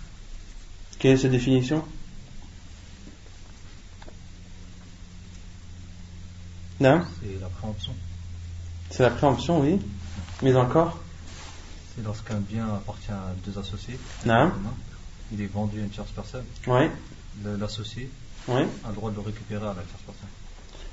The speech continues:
Speaker 2: Il a le plus le droit de récupérer ce, ce bien-là.
Speaker 1: Donc c'est la part d'un associé, de l'associé, qui a été transférée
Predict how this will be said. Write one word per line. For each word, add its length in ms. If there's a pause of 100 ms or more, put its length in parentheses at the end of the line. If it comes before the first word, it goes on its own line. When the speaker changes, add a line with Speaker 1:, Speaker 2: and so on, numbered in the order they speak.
(140)
Speaker 2:
Il 80
a 40
le 60
plus 280
le 80
droit 180
de 100
récupérer 500
ce, 800
ce 60
bien-là. 240 (640)
Speaker 1:
Donc 360
c'est 180
la 140
part 600 (200)
d'un 520
associé, 800 (840)
de 120
l'associé, 800 (640)
qui 480 (1400)
a 120
été 240
transférée 880